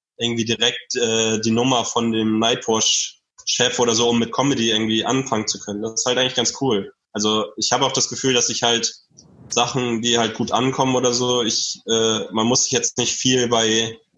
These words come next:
Leuten bewerben oder so, sondern ich bin dann halt von Kiel dann irgendwann nach Hamburg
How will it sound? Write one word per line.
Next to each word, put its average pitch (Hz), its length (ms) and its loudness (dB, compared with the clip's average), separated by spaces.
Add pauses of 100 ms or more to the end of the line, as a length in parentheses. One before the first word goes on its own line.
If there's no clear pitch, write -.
(180)
Leuten 120 300 2
bewerben 120 560 2
oder 127 180 0
so, 123 260 -2
sondern 117 600 -2 (140)
ich 104 160 -14
bin 120 120 0
dann 117 120 0
halt 110 180 -2
von 110 160 -4
Kiel 127 320 0
dann 120 140 0
irgendwann 113 280 2
nach 110 180 0
Hamburg 143 600 0